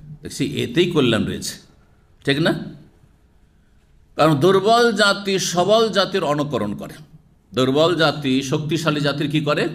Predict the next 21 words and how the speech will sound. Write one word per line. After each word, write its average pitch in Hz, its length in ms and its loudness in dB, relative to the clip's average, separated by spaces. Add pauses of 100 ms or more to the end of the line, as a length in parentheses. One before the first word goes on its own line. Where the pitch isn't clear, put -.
(640)
অনুকরণ। 202 500 -2
আজকাল 208 300 -2
মুসলিম 254 400 -2
জাতি 233 260 -2
পশ্চিমামুখী 214 760 -2
কেন? 151 160 -2 (680)
ওয়েস্টার্ন 247 400 4
কালচারে 254 560 2
প্রভাবিত 208 580 0
কেন? 131 260 -6 (540)
তাদের 240 400 0
বেশভূষা 233 560 0
কেন 226 220 -4
গ্রহণ 190 280 -2
করছে? 143 340 -8 (340)
তাদের 254 320 2
লেবাস 277 320 0
পোশাক 262 340 -2
কেন 226 140 -2
ভালো 185 280 2
লাগছে? 139 300 -4